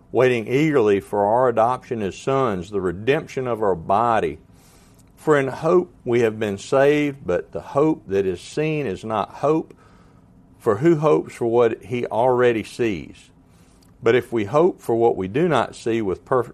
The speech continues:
perseverance, we wait eagerly for it. In the same way, the Spirit also helps our weakness, for we do not know how to pray as we should, but the Spirit himself intercedes for us with the groanings too deep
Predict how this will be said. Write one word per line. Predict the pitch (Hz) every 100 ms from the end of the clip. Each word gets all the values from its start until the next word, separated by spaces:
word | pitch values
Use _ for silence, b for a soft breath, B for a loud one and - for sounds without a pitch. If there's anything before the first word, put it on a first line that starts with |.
| -
perseverance, | 127 123 - 90 131 147 - - 98
we | 98
wait | 92 113 120 -
eagerly | 120 143 127 101 92
for | - 143 135 92
it. | - - b b b b b
In | 131 135
the | 123
same | - 202 196 143
way, | 120 120
the | 117
Spirit | - 165 147 - -
also | 120 147 - 135 104
helps | 165 170 - 131
our | 113 104
weakness, | 147 185 95 92
for | - 123
we | 117 117
do | 127 170
not | 160 117 -
know | 139 156 139
how | 123 117
to |
pray | 92 - 135 123
as | 98
we | 85
should, | - 143 147 131
but | 101 -
the |
Spirit | 95 - 139 120
himself | 92 - 131 123 135
intercedes | 110 87 - 135 139
for | - 123
us | 117 110 -
with | 101 -
the | 82
groanings | 104 123 127 98 -
too | -
deep | 80 107 123